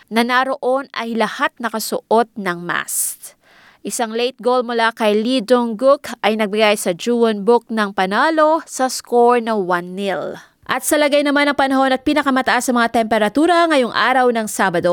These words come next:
sa Perth, karamihan ay maaraw, twenty degrees. Sa Adelaide, ilang pag-ulan at mahangin,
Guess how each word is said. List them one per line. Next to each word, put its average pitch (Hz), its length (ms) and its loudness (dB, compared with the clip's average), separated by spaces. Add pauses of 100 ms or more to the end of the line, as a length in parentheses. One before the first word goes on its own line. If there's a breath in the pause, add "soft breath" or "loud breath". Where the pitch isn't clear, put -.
sa 285 160 0
Perth, 277 400 0
karamihan 262 480 0
ay 262 80 0
maaraw, 269 640 0
twenty 220 320 -2
degrees. - 480 -6 (320 loud breath)
Sa 214 320 2
Adelaide, 247 560 2
ilang 247 240 2
pag-ulan 233 640 2
at - 240 -4
mahangin, 320 720 0